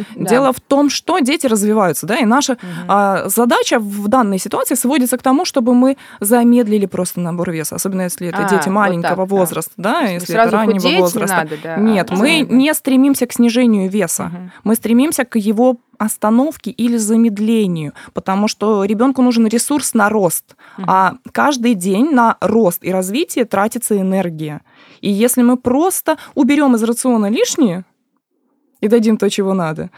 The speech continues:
Speaker 2: ребенок просто будет или медленнее набирать, или какое-то время побудет в этом, а, весе, но рост будет увеличиваться, и соотношение роста и веса будут постепенно выравниваться.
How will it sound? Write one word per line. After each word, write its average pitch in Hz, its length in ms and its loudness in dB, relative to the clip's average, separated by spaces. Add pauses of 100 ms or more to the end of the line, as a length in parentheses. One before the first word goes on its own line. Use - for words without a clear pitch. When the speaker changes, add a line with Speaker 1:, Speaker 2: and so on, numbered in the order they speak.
(200)
Speaker 2:
ребенок 269 400 0
просто 285 380 -2
будет 247 400 -2 (220)
или 277 180 0
медленнее 226 460 4
набирать, 208 480 -2
или 214 220 -2
какое-то 214 380 -4
время 208 260 0
побудет 277 420 0
в - 20 0
этом, 190 300 -4 (640)
а, 190 140 0
весе, 196 320 0 (200)
но 233 160 4
рост 320 220 2
будет 247 280 2
увеличиваться, 220 640 0
и 170 60 -6
соотношение 240 880 0
роста 240 340 2
и 208 80 0
веса 254 240 -2
будут 247 220 -2
постепенно 220 440 -2
выравниваться. 175 640 -2